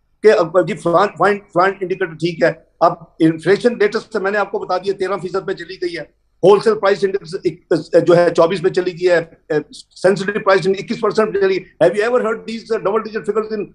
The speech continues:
दुनिया में किसी, किसी जगह पे? हमारा, हमारे फिर कहते हैं जी हमने तो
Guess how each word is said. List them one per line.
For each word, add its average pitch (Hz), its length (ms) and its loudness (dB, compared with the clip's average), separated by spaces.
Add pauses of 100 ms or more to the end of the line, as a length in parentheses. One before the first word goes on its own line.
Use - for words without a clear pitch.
(140)
दुनिया 185 200 2
में 214 180 -2
किसी, 185 180 -2
किसी 214 260 -6
जगह 214 220 4
पे? - 260 -18 (520)
हमारा, 196 360 4
हमारे 156 260 0
फिर 208 200 -4
कहते 208 300 -8
हैं 226 60 -6
जी 226 60 -8
हमने 196 260 -4
तो 185 600 -6